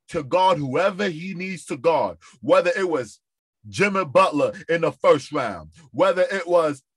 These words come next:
K D in the second round, or guarding guys like John Collins or Huerter in the third round.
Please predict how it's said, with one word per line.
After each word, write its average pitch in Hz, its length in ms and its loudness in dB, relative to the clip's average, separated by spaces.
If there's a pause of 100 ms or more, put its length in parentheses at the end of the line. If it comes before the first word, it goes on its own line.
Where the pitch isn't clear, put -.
(320)
K 202 400 -4
D 147 460 -2 (420)
in 180 120 -6
the - 100 -2
second 170 440 -2
round, 104 380 -6 (580)
or 170 480 4 (1160)
guarding 170 400 2
guys 165 380 0 (200)
like 143 460 -2 (680)
John 175 380 0
Collins 143 680 -2 (260)
or 139 240 0
Huerter 170 440 2
in 165 120 -2
the 139 120 -4
third 156 400 4
round. 98 440 -6